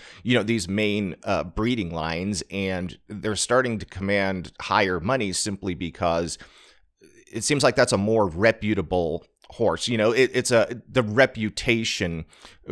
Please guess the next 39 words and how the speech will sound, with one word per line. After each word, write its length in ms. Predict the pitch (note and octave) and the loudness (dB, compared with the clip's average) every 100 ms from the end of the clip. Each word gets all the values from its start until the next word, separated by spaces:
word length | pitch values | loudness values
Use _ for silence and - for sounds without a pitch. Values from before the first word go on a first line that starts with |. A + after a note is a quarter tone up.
| - | -12
precedes 720 | - - G2 - A2+ A#2 G2 D2 | -6 -2 0 2 0 0 -2 -2
it. 200 | F2+ - | -2 0
So 260 | G#2+ F#2 | 2 2
it's 180 | A#2 - | 0 -2
very 240 | G#2+ F3 F3+ | 2 2 2
interesting 540 | C#3 C3 C3+ - A#2+ | 0 -4 -4 -4 -4
to 100 | A2 | -4
see, 400 | G#2 - A2 F#2+ - - - - | -4 -2 -2 -4 -8 -20 -20 -6
uh, 220 | F2+ F2+ | 0 0
how 220 | - A#2+ | 4 4
the 120 | A2 G#2 | 4 0
barrel 460 | - G#2 A2 A#2+ | 2 4 6 4
horse 380 | - G#2 G2 F#2 | 2 0 0 0
has 200 | F#2 F2 | -2 -2
changed 680 | - - A2 A2 G#2+ F#2+ - - G#2+ | -4 -2 0 0 -2 -4 -6 -8 -4
over 220 | F#2+ F#2 | -2 -2
the 100 | E2 | -4
last 500 | E2+ F2+ F#2+ - - | 0 2 2 -2 -6
few 160 | G#2+ | -6
years, 520 | F#2+ F#2 F#2 G2 A2+ - - - - | -4 -2 0 0 -4 -10 -16 -20 -8
even 260 | - G3 A3 | 2 2 4
to 40 | |
the 80 | E3 | 2
point 300 | - E3+ - - | 2 0 0 2
where 180 | D3 | 2
now, 200 | C3+ C3 | 6 6
you 160 | C#3 C3 | 4 2
know, 80 | B2 | 0
we're 140 | C3 | 0
seeing, 320 | C3+ C#3 B2+ | 0 0 0
I 140 | - D3+ | 4 4
don't, 160 | F#3+ - | 4 0
I 80 | E3+ | 0
don't 120 | A3 | 2
remember 240 | E3+ F#3+ E3 | 2 0 2
seeing 300 | - D#3+ B2+ | -2 -2 -2
many 200 | C3 A2+ | -2 -2
grays 720 | E2+ G#2 G#2+ A2+ A#2+ A2+ F#2 | -4 0 4 4 4 0 -2
running 500 | F#2 G2+ G2 F2+ F#2 | 0 2 2 -2 -4